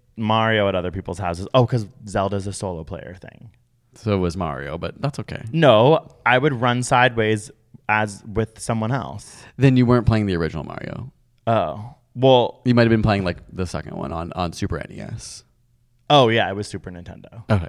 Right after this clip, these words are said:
Speaker 2: yeah.
Speaker 1: The one where you can be two people, and if you got too slow, you, like, die 'cause, like, the screen's going to the right.
Speaker 2: I'm not sure, actually,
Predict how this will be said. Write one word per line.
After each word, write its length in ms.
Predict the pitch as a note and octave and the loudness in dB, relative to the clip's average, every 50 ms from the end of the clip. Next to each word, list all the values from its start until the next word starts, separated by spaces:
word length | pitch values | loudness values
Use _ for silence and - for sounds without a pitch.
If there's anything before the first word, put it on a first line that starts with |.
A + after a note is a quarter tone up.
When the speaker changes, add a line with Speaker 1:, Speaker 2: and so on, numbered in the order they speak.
| - _ - | -10 _ -14
Speaker 2:
yeah. 80 | - - | -4 0
Speaker 1:
The 80 | C#3+ | 2
one 200 | C#3 D3 D3 D3+ D#3 | 4 6 4 4 2
where 100 | E3 E3 | -2 -2
you 120 | D#3+ E3 | 0 2
can 140 | D#3 F#3 F#3+ | 2 2 2
be 100 | F#3+ F3+ | 2 0
two 180 | - - E3 | 0 0 -2
people, 220 | C#3 E3 D#3+ B2 A#2 | -2 -2 0 0 0
and 80 | A2+ | 0
if 80 | A2 G#2+ | 0 0
you 80 | A#2+ A2+ | -2 0
got 220 | A2 A#2+ A2 - | 0 0 0 0
too 200 | - - A#2 A2+ | -4 -4 -4 -4
slow, 320 | G#2+ - - A2+ G2+ G2 G2+ | -4 -6 -6 -4 -2 0 0
you, 120 | G#2 G#2 G2 | 0 -2 -2
like, 220 | F#2+ F#2 F#2 - | -4 -6 -6 -8
die 320 | - F2 E2+ C#2 B1 F2+ - | -8 -8 -8 -8 -8 -10 -10
'cause, 140 | G#2+ F#2 G2 | -10 -10 -10
like, 100 | F2+ - | -12 -12
the 80 | G2 | -12
screen's 400 | F2+ - - G2+ F#2 F2+ F2+ F2 | -14 -12 -10 -8 -8 -8 -8 -8
going 200 | - F#2 F2+ F#2 | -10 -10 -10 -10
to 80 | - - | -10 -10
the 100 | F#2 E2+ | -10 -10
right. 220 | C2 G#1 - G#2 - | -10 -10 -6 0 4
Speaker 2:
I'm 80 | C#3 | 6
not 160 | D3 F#3+ F3+ | 6 6 4
sure, 280 | C#3 - D3+ C#3 B2+ A2+ | 2 2 2 4 4 6
actually, 540 | G2+ F#2+ F#2+ - - - A2 G2 F#2 F#2 | 4 2 0 -2 -4 -4 -2 -2 0 0